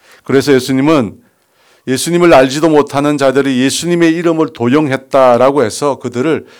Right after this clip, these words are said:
불법을 행하는 자라고 말하신 것입니다. 그러므로 여러분, 예수님을 위해 사역하는 것에 앞서서 예수님과의 인격적인 사귐이 먼저여야 합니다.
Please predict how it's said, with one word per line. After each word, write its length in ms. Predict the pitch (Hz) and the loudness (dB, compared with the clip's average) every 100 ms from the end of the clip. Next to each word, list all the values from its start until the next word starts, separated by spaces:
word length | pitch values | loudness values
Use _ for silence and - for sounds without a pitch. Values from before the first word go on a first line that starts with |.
| _ _ | _ _
불법을 560 | 185 190 196 190 180 | -2 -2 -2 0 0
행하는 400 | 123 123 120 123 | 0 -6 -6 -6
자라고 720 | 113 117 110 101 90 87 101 135 | -6 -4 -4 -4 -8 -12 -14 -14
말하신 460 | 107 107 - 120 | -14 -14 -16 -16
것입니다. 580 | 101 - 120 120 _ _ _ _ _ _ _ _ _ _ _ _ _ _ _ | -18 -20 -20 -20 _ _ _ _ _ _ _ _ _ _ _ _ _ _ _
그러므로 380 | - 104 104 101 | -10 -8 -6 -6
여러분, 600 | 101 101 131 113 92 90 _ _ _ _ _ _ _ _ _ _ _ _ _ _ 113 | -6 -6 -6 -6 -10 -16 _ _ _ _ _ _ _ _ _ _ _ _ _ _ -8
예수님을 640 | 117 - 139 139 131 117 | -6 -6 -6 -4 -4 -4
위해 420 | 113 127 160 208 - _ _ _ | -2 -2 -2 -6 -14 _ _ _
사역하는 720 | - - 175 160 - 135 123 | -18 -12 -8 -8 -10 -12 -10
것에 300 | 120 113 - | -10 -10 -10
앞서서 720 | 117 90 - 95 - 117 98 - _ _ _ | -14 -14 -18 -18 -14 -14 -16 -20 _ _ _
예수님과의 800 | 113 120 120 139 139 135 127 123 | -6 -6 -4 -4 -2 0 0 0
인격적인 680 | 139 180 156 139 - 135 135 | -6 -10 -12 -12 -12 -10 -10
사귐이 680 | 131 - 135 120 120 147 180 _ _ | -12 -12 -12 -10 -10 -10 -14 _ _
먼저여야 640 | - 98 107 113 110 95 87 | -14 -12 -10 -8 -8 -10 -12
합니다. 400 | - 92 _ | -18 -20 _